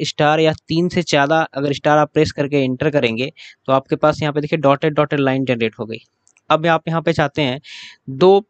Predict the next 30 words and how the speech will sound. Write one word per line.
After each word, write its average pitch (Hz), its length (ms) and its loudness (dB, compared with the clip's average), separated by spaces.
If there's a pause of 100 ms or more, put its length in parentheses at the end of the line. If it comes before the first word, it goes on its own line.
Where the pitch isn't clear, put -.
पतली 185 340 0
लाइन 190 240 2
हो 196 100 4
और 180 100 2
बीच 160 300 -4
में 175 100 2
एक 160 120 -4
मोटी 139 280 2
लाइन 156 240 2
ड्रॉ 127 160 4
हो 123 120 -2
जाए, 127 220 -4 (200)
तो 160 80 2
कैसे 123 300 -2
करेंगे? 104 340 -12 (300)
तो 147 60 2
इसके 156 220 0
लिए 190 100 4
आप 185 140 2
क्या 185 140 2
करना 135 280 -4
है, 123 100 -2
आपको 117 280 -4
बस 170 200 0 (420)
शिफ्ट - 320 -4
के 139 80 4
साथ 143 240 0 (800)
हैच, 156 480 -2
हैच 156 220 -2
बटन 143 360 -2